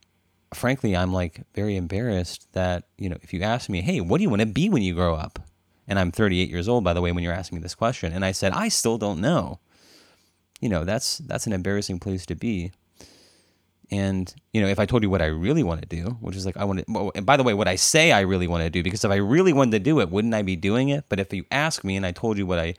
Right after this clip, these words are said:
my heart and my soul is telling me that I want to do or that I should be doing is this creative project, uh, you know, that is also embarrassing.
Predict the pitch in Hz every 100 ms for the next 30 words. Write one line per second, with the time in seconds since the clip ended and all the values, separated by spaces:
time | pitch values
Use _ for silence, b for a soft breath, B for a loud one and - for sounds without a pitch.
0 | b b 90 92 - 123 98 90 - 143
1 | 123 - 95 90 87 85 87 92 85 87
2 | 90 90 85 87 - 131 98 82 80 82
3 | - b b b b b b - 95 92
4 | - - 95 139 104 - 87 95 92 98
5 | - - 92 - 101 90 101 127 107 104
6 | 110 107 92 85 85 80 - - 101